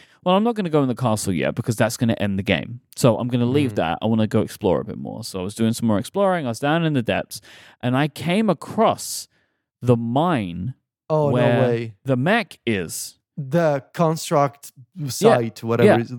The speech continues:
Speaker 2: Yeah.
Speaker 1: And I was like, "What is this?" And, like, I was
Speaker 2: Oh my
Speaker 1: trying to
Speaker 2: God.
Speaker 1: work out how to do something.
Speaker 2: But you
Speaker 1: And
Speaker 2: couldn't.
Speaker 1: I ended,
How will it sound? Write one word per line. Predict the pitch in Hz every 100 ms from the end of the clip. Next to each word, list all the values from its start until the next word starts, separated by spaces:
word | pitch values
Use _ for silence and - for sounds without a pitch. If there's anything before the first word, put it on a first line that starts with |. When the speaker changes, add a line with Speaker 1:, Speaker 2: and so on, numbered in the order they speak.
| 117
Speaker 2:
Yeah. | 147 139
Speaker 1:
And | 202
I | 208
was | 208 196
like, | 214 - _ _ _ _ _
"What | 226 285 349
is | 208 147
this?" | 165 330 135 - - -
And, | 151
like, | 156 147 -
I |
was | 160 127
Speaker 2:
Oh |
my | 131
Speaker 1:
trying | 160 175 240
to |
Speaker 2:
God. | - 190
Speaker 1:
work | 185 175
out | 127
how | 170 165
to | 165 160
do | 143 127 165 240
something. | 277 170 123 - 76 64 139 180 _ - - -
Speaker 2:
But | 147 135
you |
Speaker 1:
And | 151
Speaker 2:
couldn't. | 156 160
Speaker 1:
I |
ended, | 208 196